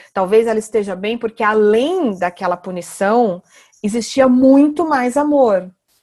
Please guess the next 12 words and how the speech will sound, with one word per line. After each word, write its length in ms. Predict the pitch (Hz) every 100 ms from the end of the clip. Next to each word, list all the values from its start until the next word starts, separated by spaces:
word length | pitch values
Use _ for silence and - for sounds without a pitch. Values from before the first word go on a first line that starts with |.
| _ _ _ _ _
Mas 440 | 208 226 240 294 254
há 320 | - 247 -
uma 220 | 247 240 240
grande 500 | 190 240 269 381 359
maioria 500 | 294 247 220 214 214
de 100 | -
pessoas 560 | 196 - 202 220 202
que 80 | -
apanharam, 760 | 196 214 196 175 185 220 190 175
que 80 | 175
eram 120 | 175
castigadas, 920 | 185 165 156 165 170 226 220 185 175